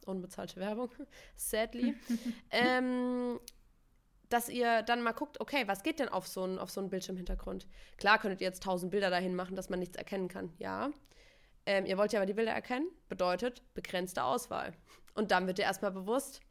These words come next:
Speaker 1: ja, was will ich denn wirklich? Also,
Speaker 2: Mhm.
Speaker 1: was ist mir wirklich wichtig?
Speaker 2: Ja.
Speaker 1: Und das machen wir jetzt quasi, haben wir schon gesagt, so ein bisschen, äh, mündlich einfach. Ihr habt ja auch das Worksheet, das haben wir auch.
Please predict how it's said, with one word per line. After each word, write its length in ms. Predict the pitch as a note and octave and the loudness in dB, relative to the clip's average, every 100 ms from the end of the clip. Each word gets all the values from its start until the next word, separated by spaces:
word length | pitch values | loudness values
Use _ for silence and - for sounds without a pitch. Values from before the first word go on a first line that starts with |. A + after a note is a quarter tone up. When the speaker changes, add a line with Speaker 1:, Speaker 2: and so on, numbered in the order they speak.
| _ _ _ _ - _ | _ _ _ _ -20 _
Speaker 1:
ja, 380 | G4 D4+ F#3 - - | 6 8 8 2 0
was 220 | G3+ G#3 | 4 4
will 100 | A3 | 2
ich 120 | F#3+ - | 0 0
denn 140 | F#3 | 0
wirklich? 380 | - - F3 - - _ - - - | 0 0 -6 -8 -20 _ -20 -20 -4
Also, 240 | A3 G#3+ | 0 2
Speaker 2:
Mhm. 180 | A#3 A3+ | 2 4
Speaker 1:
was 160 | A#3 B3 | 4 4
ist 140 | B3 | 2
mir 140 | A#3+ G#3 | 0 0
wirklich 280 | G#3 G3 | -2 -2
wichtig? 500 | A3+ C4+ - F3+ F#3 - - - - - - - - - - - | -2 -2 -2 -6 -6 -16 -20 -20 -20 -20 -20 -20 -20 -20 -16 -8
Speaker 2:
Ja. 240 | A#3 A#3 | -4 2
Speaker 1:
Und 560 | G#3 G#3 G#3 G3+ - - - - - - | 2 2 -2 -6 -10 -14 -20 -20 -20 -6
das 160 | A3+ | 0
machen 240 | A#3+ C4 C4+ | 4 4 4
wir 60 | |
jetzt 140 | A#3+ - | 2 2
quasi, 260 | A#3 G#3+ | 2 4
haben 180 | A3+ A3 | 2 2
wir 80 | A3 | 0
schon 180 | A3 G#3+ | -2 -2
gesagt, 300 | G#3 G#3+ A3 | 2 0 0
so 80 | A3 | -4
ein 40 | |
bisschen, 360 | G3+ - G#3 G#3 | -4 -4 -4 -2
äh, 160 | G3 | -2
mündlich 600 | G3 A#3 E4+ - E4+ E4 | 0 2 0 0 -4 -2
einfach. 500 | - C#4+ C#4+ D#4+ D#4 | -2 -2 2 2 2
Ihr 180 | - A#3 | 0 0
habt 140 | A#3 | 0
ja 80 | - | -2
auch 60 | F#3+ | -6
das 180 | F#3 A3 | -8 -4
Worksheet, 400 | C4 C4+ C4 - | -2 -2 -8 -8
das 100 | - | -8
haben 120 | G3+ | -6
wir 140 | - | -4
auch. 320 | G#3 A#3+ D#4 | 0 0 -2